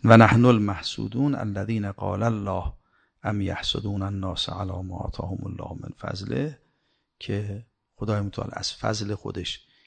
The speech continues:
چیزی رو به این ناس عطا کرده که حضرت فرمودن ناس در اینجا ما مقصودیم. در مقابل اون چیزی که از فضل خدا به این ناس عطا شده،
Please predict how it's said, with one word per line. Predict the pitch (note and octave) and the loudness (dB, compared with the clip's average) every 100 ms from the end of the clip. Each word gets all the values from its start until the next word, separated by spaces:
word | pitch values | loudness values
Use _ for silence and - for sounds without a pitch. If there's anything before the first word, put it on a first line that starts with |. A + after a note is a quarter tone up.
| _ | _
چیزی | - - A2 G#2+ | -6 -2 0 0
رو | G2 | -2
به | G2 | -2
این | G#2 G#2 | -2 -2
ناس | G#2 G#2+ - | 2 2 0
عطا | - G2+ A2 | -6 -4 -2
کرده | A#2 C3 B2+ C3 | -2 -2 -2 -2
که | G#2 | -2
حضرت | G2 G#2+ | -2 -4
فرمودن | A2 A#2 A#2 | -4 -4 -2
ناس | A2+ B2 B2+ | 2 2 2
در | - | 2
اینجا | G#2+ G#2 A2+ | 0 0 4
ما | B2+ | 6
مقصودیم. | A#2 E2+ - - - - - _ _ _ _ _ _ _ _ _ _ _ _ _ _ - | 4 2 -6 -12 -14 -18 -20 _ _ _ _ _ _ _ _ _ _ _ _ _ _ 0
در | A2+ A2 | 2 2
مقابل | G#2+ G#2 A#2 | 2 2 2
اون | C#3 C#3 | 2 0
چیزی | B2+ C#3 A#2 | 0 -2 -2
که | - - | -2 -4
از | G#2 | -6
فضل | - - A#2+ B2+ A2+ G2+ | -8 -2 2 2 2 -2
خدا | - G#2+ G2 | -4 -4 -2
به | F#2+ | -2
این | G2 G2 G2 | -4 -4 -6
ناس | F#2+ F#2 | -4 -6
عطا | - - - | -8 -8 -8
شده، | - - G2 A#2 D3 E3 | -8 -6 -4 -2 -2 -4